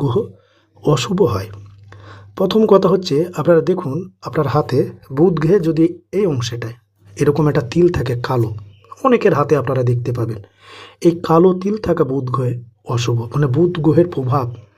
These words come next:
যে ভালো দিক সেটাকে নষ্ট করে দেয়, ঠিক আছে? তাহলে পরে কালো তিল যাদের হাতে আছে তারা জানবেন বুধ আপনার অশুভ অবস্থায় আছে, বুধ শুভ নেই। এরপরে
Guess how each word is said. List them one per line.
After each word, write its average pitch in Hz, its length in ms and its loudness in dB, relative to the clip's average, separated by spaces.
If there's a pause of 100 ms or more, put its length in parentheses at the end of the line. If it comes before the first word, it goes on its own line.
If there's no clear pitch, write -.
(440)
যে 135 120 0 (120)
ভালো 151 180 6
দিক 127 280 -2
সেটাকে 147 400 -2 (120)
নষ্ট 123 200 -4 (100)
করে 107 180 -4
দেয়, 110 200 -8 (180)
ঠিক 208 200 -4
আছে? 135 120 -2 (420)
তাহলে 160 220 2
পরে 180 240 4
কালো 160 260 2
তিল 185 240 -2
যাদের 175 260 4
হাতে 160 240 0 (260)
আছে 147 220 -8 (240)
তারা 139 180 -6
জানবেন 139 400 -2
বুধ 139 260 -4
আপনার 139 280 -4 (220)
অশুভ 127 260 -6 (160)
অবস্থায় 117 440 -6
আছে, - 160 -14 (460)
বুধ 156 360 -2
শুভ 127 140 -4 (160)
নেই। 101 120 -4 (1120)
এরপরে 190 340 8